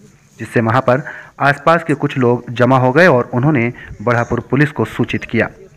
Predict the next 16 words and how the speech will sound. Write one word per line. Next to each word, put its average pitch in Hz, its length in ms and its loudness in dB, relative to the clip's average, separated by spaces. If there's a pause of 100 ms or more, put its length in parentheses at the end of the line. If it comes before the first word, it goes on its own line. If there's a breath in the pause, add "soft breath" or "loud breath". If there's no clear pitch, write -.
(420)
सूचना 175 280 2
पर 196 160 0
थाना 151 240 0
प्रभारी 143 520 0
अनुज 131 280 -2
तोमर 131 320 4 (380 loud breath)
पुलिस 135 320 -6
बल 139 200 2
के 135 120 -2
साथ 120 320 2
मौके 117 260 0
पर 117 160 -2
पहुंचे 127 340 -2
और 117 240 4
शव 147 340 2
को 120 220 0